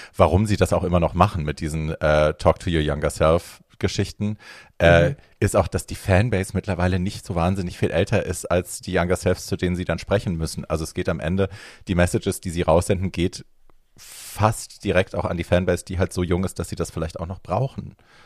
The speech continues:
Speaker 2: Ja.
Speaker 1: So, ne? Das, es geht nicht an uns alte Hunde, die irgendwie zu Hause sitzen, die denken, „Ja, mei, das hab ich auch gehabt“,
Speaker 2: Mhm.
Speaker 1: sondern es ist halt auch ein bisschen an die Kids draußen, die das halt anschauen, weil die Fanbase ist zwischen,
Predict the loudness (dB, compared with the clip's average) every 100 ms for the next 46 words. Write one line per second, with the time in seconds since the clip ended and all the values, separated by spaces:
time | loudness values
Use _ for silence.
0 | _ -2 0 2 2 2 0 -2 -4 -4
1 | -2 0 0 2 2 0 -4 -8 -4 2
2 | 4 2 0 -4 -4 -4 2 4 4 0
3 | -2 -2 2 2 4 2 2 2 2 2
4 | 2 2 -4 -20 -12 -4 0 2 2 0
5 | 0 0 2 0 -2 -2 -2 -4 -4 -6
6 | -2 0 0 0 -4 -4 -4 -4 -2 -2
7 | -2 -2 -2 0 -2 -4 -10 -10 -10 -8
8 | -6 -8